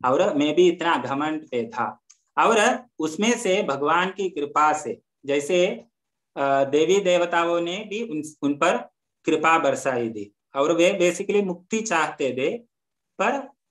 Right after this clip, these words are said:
अ, देवी देवता वो प्रदान करने में सक्षम नहीं थे, तो इसलिए वो उनको दूसरा वरदान पूछने के लिए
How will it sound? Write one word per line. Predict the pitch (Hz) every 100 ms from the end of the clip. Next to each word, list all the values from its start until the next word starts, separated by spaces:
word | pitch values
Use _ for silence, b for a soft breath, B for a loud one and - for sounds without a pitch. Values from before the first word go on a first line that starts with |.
| _ _ 151
अ, | 143 135 135 135 135 131 135 135 _ _ _ _ _ _ _
देवी | 135 175 196
देवता | 190 190 196 185 151
वो | 151
प्रदान | 151 143 160 175
करने | 175 156 156
में | 165 226 - _ _
सक्षम | - 151 - 175
नहीं | 160 139 131
थे, | 113
तो | 98 - 135
इसलिए | 135 160 170
वो | 180 180 247 - _ _ _ _ _
उनको | 156 147 151 156 120 - -
दूसरा | 143 147 156 165
वरदान | 147 147 160 156 151 -
पूछने | 147 147
के | 147 147
लिए | 143 143